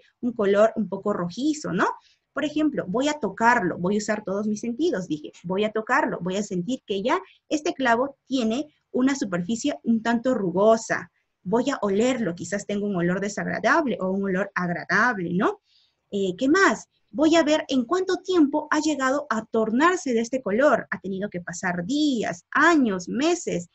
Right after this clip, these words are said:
en qué condiciones se encuentra, ¿ya? Entonces, todo eso lo estoy observando y estoy usando mis cinco sentidos, ¿ya, chicos? Entonces, vamos con el segundo paso. Una vez que ya he observado, ya me he planteado mi problema también,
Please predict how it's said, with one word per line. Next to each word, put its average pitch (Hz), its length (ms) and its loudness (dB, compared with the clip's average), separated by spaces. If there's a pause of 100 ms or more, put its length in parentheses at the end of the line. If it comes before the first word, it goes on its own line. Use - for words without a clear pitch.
(120)
en 233 160 0
qué 302 140 -2
condiciones 262 600 2
se - 60 -4
encuentra, 247 580 0
¿ya? 262 200 0 (240)
Entonces, 247 500 -2
todo 415 240 4
eso 392 220 0 (100)
lo 233 100 4
estoy 254 320 0
observando 202 680 0
y 165 100 -2
estoy 196 360 -2
usando 247 340 0
mis 170 160 0
cinco 311 300 2 (100)
sentidos, 175 800 -2
¿ya, - 100 -14
chicos? 339 300 -6 (260)
Entonces, 220 500 2
vamos 311 300 2
con 247 140 0
el 220 80 -2
segundo 240 420 0
paso. - 300 -6 (640)
Una 466 280 2
vez 302 180 2
que 196 160 -4
ya 233 240 0
he 214 160 2
observado, 226 880 0 (200)
ya 214 280 4
me 262 140 8
he 285 40 0
planteado 240 640 0
mi 269 100 6
problema 214 500 0
también, 180 380 0